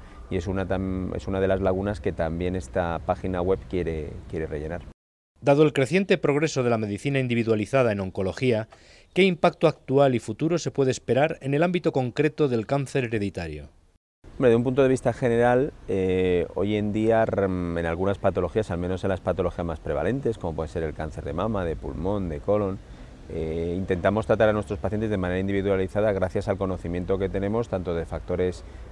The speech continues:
Speaker 1: clínicos como de factores moleculares. Hoy en día no, pocos centros no solicitan en los estudios de las piezas de sus pacientes una serie de determinaciones moleculares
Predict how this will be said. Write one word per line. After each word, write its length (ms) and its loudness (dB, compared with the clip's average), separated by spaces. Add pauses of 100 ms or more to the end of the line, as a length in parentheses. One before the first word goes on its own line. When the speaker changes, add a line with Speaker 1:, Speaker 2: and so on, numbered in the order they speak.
Speaker 1:
clínicos 560 2
como 160 -2
de 60 -2
factores 340 -2
moleculares. 720 -4 (380)
Hoy 160 0
en 160 0
día 320 6
no, 880 0
pocos 260 0
centros 500 2
no 140 -2
solicitan 640 -2
en 320 -4
los 160 -8
estudios 420 -2
de 80 2
las 180 0
piezas 300 -4
de 80 -4
sus 140 -10
pacientes 460 -4
una 140 -4
serie 180 -2
de 40 0
determinaciones 640 -4
moleculares 580 0